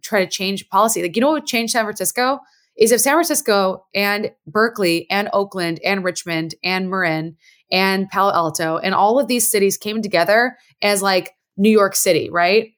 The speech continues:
Like, New York City has, like, this one central governance of, like, all these boroughs. Well, we could do that in San Francisco Bay Area.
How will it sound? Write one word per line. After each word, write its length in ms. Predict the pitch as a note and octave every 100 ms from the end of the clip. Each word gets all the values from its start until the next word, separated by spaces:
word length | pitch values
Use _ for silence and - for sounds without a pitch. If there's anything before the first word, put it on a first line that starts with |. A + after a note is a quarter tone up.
| _ _
Like, 180 | G#3+ G3
New 140 | G#3+ A#3
York 200 | A#3 A#3
City 260 | A3+ G#3+
has, 200 | G3+ F3+
like, 160 | G3 F#3
this 160 | F3
one 300 | E3 G3 G3+
central 400 | G3+ G3+ F3+ F#3+
governance 640 | F3 E3 G#3 A3 B3 C4 - -
of, 140 | G3
like, 160 | F#3+ -
all 160 | F3+ F#3
these 160 | G3+
boroughs. 560 | - E3+ G3 C4+ D4+ - _ _ -
Well, 280 | A3 G#3+ F#3
we 140 | C#4
could 160 | D#4 B3
do 140 | C4
that 200 | A#3+ G#3
in 100 | G#3
San 180 | A3+ G3+
Francisco 480 | G3 G3+ - F3+ E3+
Bay 180 | F3+
Area. 320 | E3+ F#3+ A#3